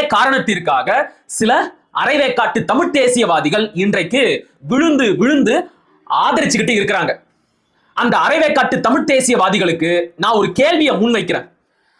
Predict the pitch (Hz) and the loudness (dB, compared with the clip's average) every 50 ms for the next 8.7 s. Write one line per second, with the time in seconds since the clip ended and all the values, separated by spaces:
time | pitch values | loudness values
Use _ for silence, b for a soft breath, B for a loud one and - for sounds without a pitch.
0 | _ _ _ _ _ _ _ _ _ - - 190 254 311 339 311 226 - 214 220 | _ _ _ _ _ _ _ _ _ -8 -4 -2 -2 0 -2 -2 -2 -2 0 0
1 | 247 240 - 202 226 302 330 311 294 240 180 220 208 170 151 170 - - - 139 | 0 -2 -2 0 0 0 2 2 0 0 0 0 0 0 0 0 -2 -2 -2 -2
2 | 170 190 233 262 202 214 240 240 247 247 226 202 226 277 302 - - 165 196 233 | -2 0 0 0 2 2 2 2 2 0 0 0 0 -2 -2 -2 0 0 0 2
3 | 226 262 - - - 277 277 - - 220 240 254 254 247 - - 170 180 185 180 | 2 0 -2 -2 -2 0 0 2 2 2 0 0 -2 -6 -4 -2 0 2 2 2
4 | 180 175 180 226 165 - 254 - 165 160 165 202 214 - b b b b b b | 2 2 0 -2 -2 -2 -2 -2 -2 -2 -2 -2 -4 -6 b b b b b b
5 | b - 247 277 285 - 285 254 240 240 - - 247 240 247 247 - 226 285 285 | b -4 -2 -2 0 0 0 0 0 0 0 0 0 2 2 2 2 2 2 2
6 | 339 311 285 - 214 165 160 156 190 226 226 - _ _ _ _ _ - - 170 | 0 -2 -2 -2 -2 -2 0 0 0 -2 -4 -6 _ _ _ _ _ -8 -6 -2
7 | 196 247 262 - 196 165 - 185 202 240 - - 185 240 269 320 302 247 190 170 | -2 -2 0 0 -2 -4 -2 -2 -2 -2 -2 -2 -2 0 2 2 2 2 2 2
8 | 175 247 - 233 - - - 349 277 202 175 190 190 | 0 0 2 0 0 0 0 0 0 0 0 0 -2